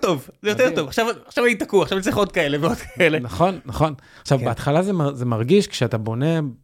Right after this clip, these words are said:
Speaker 2: building blocks עם פרומפטים שונים שהם, שהם מתקשרים אחד עם השני ועושה את הקומפוזיציה הזאת, <coughs> בהתחלה זה לא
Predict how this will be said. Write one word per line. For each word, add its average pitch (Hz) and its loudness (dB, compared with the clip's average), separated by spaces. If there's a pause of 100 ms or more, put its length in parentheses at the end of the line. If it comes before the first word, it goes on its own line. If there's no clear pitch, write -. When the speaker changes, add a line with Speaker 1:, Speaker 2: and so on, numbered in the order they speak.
(280)
Speaker 2:
building 147 -2
blocks 117 -2
עם 113 -2
פרומפטים 139 -2
שונים 131 2
שהם, 110 -4
שהם 107 -4
מתקשרים 120 -2
אחד 127 -2
עם 117 -2
השני 113 -2
ועושה 104 -4
את - -2
הקומפוזיציה 156 -2
הזאת, 175 -4 (720)
<coughs> 143 -6
בהתחלה 160 -2
זה 226 -2
לא 214 0